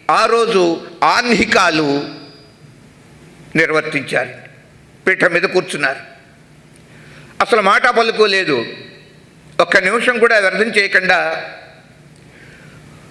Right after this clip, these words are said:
ఉగ్రమైనటువంటి స్వరూపంతోటి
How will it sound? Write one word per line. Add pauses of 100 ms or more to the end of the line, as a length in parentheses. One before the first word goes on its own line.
(140)
ఉగ్రమైనటువంటి (720)
స్వరూపంతోటి